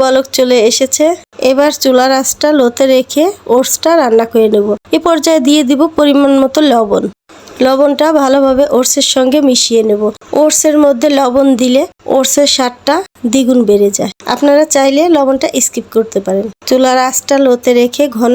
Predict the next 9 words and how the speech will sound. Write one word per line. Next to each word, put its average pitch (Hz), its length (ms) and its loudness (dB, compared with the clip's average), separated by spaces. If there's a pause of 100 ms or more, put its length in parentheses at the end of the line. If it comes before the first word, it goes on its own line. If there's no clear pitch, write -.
(140)
ঘন 247 160 0 (160)
নেড়ে 247 300 2
চেড়ে 247 240 0 (340)
দশ 247 120 0 (100)
থেকে 285 260 -2
পনেরো 262 320 0 (120)
মিনিট 277 260 2 (160)
রান্না 233 320 0
করে 233 140 0